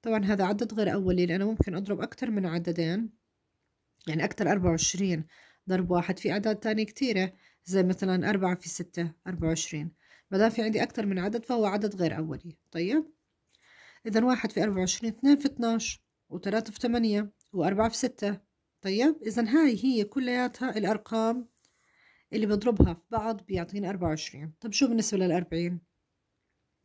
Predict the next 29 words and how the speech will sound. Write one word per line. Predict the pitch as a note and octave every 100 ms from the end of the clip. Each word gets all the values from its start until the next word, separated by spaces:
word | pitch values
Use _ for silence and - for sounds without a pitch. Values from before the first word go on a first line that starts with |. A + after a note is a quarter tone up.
| _ A3
نفس | A3 -
الشيء، | G3+ - G3+ A3
واحد | G3 F3 E3+
ضرب | F3 C#3+
أربعين، | E3 E3 E3+ G#3 C#4+ C#4+ - - _
اثنين | A#3+ B3+
في | A3+
إيش | G#3 -
بعطينا | G3 F#3 G3+ F#3
أربعين؟ | F3+ E3 E3 E3+ -
اثنين | E3+
في | E3 F#3+
عشرين. | G#3+ - G#3 E3 - _ _ -
ثلاثة، | G#3 B3+ B3 B3 B3
ما | D4
في | C#4+ G3+
ثلاث. | F3 D3 C#3+ - - _ _ _ -
إذا | G#3
بدنا | G#3 G#3
نجرب | A3 A3+
نحن | G#3 G3+
على | F3+
الأرقام | E3+ - G3 F3+
واحد، | E3+ F3 - F3+
اثنين، | - F3 E3+
ثلاثة، | F3 F3 E3+ - -
أربعة، | F3 E3
خمسة، | D#3+ F3 - F3
هيك. | E3 D#3+ _